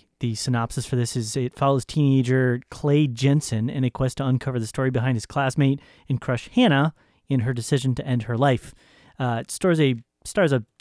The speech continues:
whole bunch of people. I think the one person that people would recognize the most is the main guy, Clay, who's, uh, Dylan Minnette.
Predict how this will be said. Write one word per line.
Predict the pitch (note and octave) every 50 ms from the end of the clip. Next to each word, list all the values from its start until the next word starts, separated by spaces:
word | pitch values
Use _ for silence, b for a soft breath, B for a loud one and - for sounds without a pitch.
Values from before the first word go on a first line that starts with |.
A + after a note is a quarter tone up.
| _ _
whole | - - C#4+ G3
bunch | C#3 A#2+ - D3+ D3+ -
of | D#3+ -
people. | - E3+ F3 - F#3 F#3 F#3 F#3 -
I | E3+
think | D3 - E3 D3+ C#3+ - - -
the | - C#3 C#3+
one | C3+ B2+ B2+ C3 C3 D3 D#3+ D#3+ D#3+ D#3 D3+ D3+ D3 C#3 - _
person | - - D#3 - - D3+
that | C#3+ C3+ B2+ - -
people | - - - C#3+ B2+
would | B2 B2+ A#2+ A#2
recognize | B2+ A#2+ - C#3 C3 B2 B2 A#2+ A2+
the | - B2
most | A#2+ A#2 A#2 A#2 B2 C3 - - -
is | B2+ A#2 G#2+ -
the | - B2
main | A2 A2+ A#2+ A#2+ A#2+ A#2 A2+ A2
guy, | - B2 G#2+ G#2+ G#2+
Clay, | - - - B2 A#2+ A#2+ A#2+ A#2
who's, | A#2 A#2 A2 - - b b b b b b
uh, | C#3 B2
Dylan | A#2+ A2+ C3+ C3 B2+ B2+ B2+ A#2+
Minnette. | A#2+ A#2+ A#2 A#2+ D3+ C4+